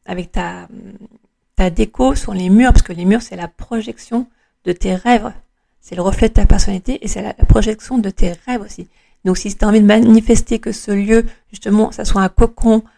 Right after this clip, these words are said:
un lieu de ressourcement pour ta famille,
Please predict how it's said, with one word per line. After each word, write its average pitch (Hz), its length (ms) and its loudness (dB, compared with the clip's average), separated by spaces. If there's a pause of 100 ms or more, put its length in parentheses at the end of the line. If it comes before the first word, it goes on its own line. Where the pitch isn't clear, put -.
(140)
un 220 80 -8
lieu 190 120 0
de 202 40 2
ressourcement 220 680 4 (380)
pour - 160 6
ta 180 140 8
famille, 208 540 6